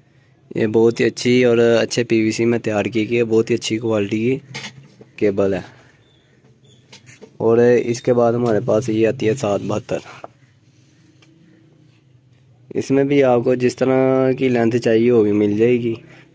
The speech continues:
अगर आपको coil coil चाहिए होंगे, coil coil मिल जाएगा। ये single phase के लिए बहुत ही अच्छी और इसका पीवीसी बहुत अच्छा पीवीसी है।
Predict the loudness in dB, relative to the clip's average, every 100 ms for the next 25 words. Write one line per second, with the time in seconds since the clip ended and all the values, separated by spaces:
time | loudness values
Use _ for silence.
0 | -4 0 2 0 0 -2 0 0 0 0
1 | 0 2 2 2 2 2 0 0 0 0
2 | -2 0 2 2 2 2 2 0 -4 -10
3 | _ _ _ _ _ _ _ _ -2 -2
4 | 2 2 2 2 0 0 0 0 0 0
5 | 0 0 -2 -2 0 2 2 2 0 -2
6 | -4 -2 -2 -2 -2 0 0 0 -2 -4
7 | -6 -4 -4 -4 -12 _ -4 -4 -6 -6
8 | -6 -8 -12